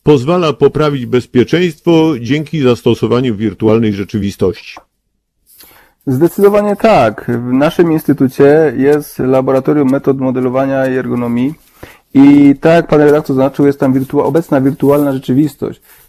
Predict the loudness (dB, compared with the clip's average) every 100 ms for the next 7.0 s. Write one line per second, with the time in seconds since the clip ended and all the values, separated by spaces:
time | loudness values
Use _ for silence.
0 | _ 2 2 2 -2 -2 0 0 0 0
1 | 0 0 -2 -6 -4 0 2 2 2 0
2 | -2 -6 -12 -2 -2 -2 -10 -4 0 0
3 | 0 -2 -4 -8 -10 -16 -20 -20 _ _
4 | -6 -2 0 0 0 0 0 0 -2 0
5 | 0 -4 _ _ -20 _ 0 2 2 0
6 | 0 -6 -14 _ -2 0 2 2 0